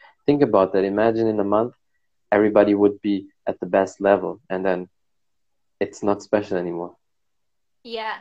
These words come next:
Speaker 2: no, I agree. I think it's really good advice to actually, I know it's easier said than done to not
Speaker 1: Mm-hmm.
Speaker 2: be looking at other people, but I think
Speaker 1: Yeah.
Speaker 2: it's really the best advice I've ever given myself. It's like, it doesn't matter. And I used to freak out about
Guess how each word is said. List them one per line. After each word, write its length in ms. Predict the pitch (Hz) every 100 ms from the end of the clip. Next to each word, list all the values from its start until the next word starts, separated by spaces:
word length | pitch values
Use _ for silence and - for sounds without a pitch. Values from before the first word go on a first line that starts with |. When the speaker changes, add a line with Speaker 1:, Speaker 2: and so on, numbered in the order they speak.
| _ -
Speaker 2:
no, 200 | 262 247
I 120 | 214
agree. 260 | 208 240
I 120 | 202 247
think 200 | 294 269
it's 160 | 214
really 160 | 233 208
good 140 | 208
advice 400 | - 202 196 190
to 120 | - -
actually, 460 | 175 - - 165
I 100 | -
know 140 | 240 240
it's 200 | 175 -
easier 320 | 226 220 208
said 220 | 202 196
than 140 | 196 185
done 340 | 185 190 220 _ -
to 100 | 208
not 320 | 202 165 - _ _ -
Speaker 1:
Mm-hmm. 120 | 101
Speaker 2:
be 60 | 95
looking 100 | 98
at 480 | _ _ - -
other 100 | - _
people, 380 | 202 403 170 - _ _ _ _ _ _ -
but 140 | 233
I 40 | 254
think 280 | 202 - 220
Speaker 1:
Yeah. 60 |
Speaker 2:
it's 80 | - _ -
really 100 | -
the 80 | 220
best 260 | 208 208 -
advice 320 | 180 196 196
I've 140 | 196 -
ever 220 | 190 190
given 260 | 190 185
myself. 500 | 180 196 - - 190 _
It's 160 | 208 -
like, 320 | 131 - _ _
it 180 | 180 -
doesn't 260 | 202 202 185
matter. 320 | 202 _ 180 175
And 100 | 202
I 60 | 202
used 340 | 214 226 220 220
to 220 | 196 196 _ _ _ _
freak 320 | 233 220 220
out 300 | 208 202 202
about 480 | 190 190 185 180